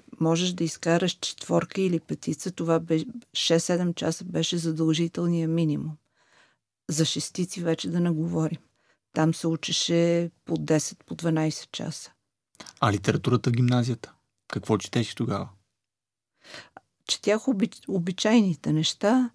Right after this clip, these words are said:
Speaker 1: Спомням си само, че когато се преподаваше тютюн,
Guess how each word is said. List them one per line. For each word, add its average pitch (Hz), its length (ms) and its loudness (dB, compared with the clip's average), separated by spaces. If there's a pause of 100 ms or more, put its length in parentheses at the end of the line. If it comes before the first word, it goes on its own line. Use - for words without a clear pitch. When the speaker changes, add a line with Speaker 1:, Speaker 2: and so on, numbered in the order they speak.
(300)
Speaker 1:
Спомням 185 500 2
си - 140 -6
само, 190 360 0
че 185 200 -6
когато 170 420 -2
се 170 440 0
преподаваше 170 760 0
тютюн, 214 580 0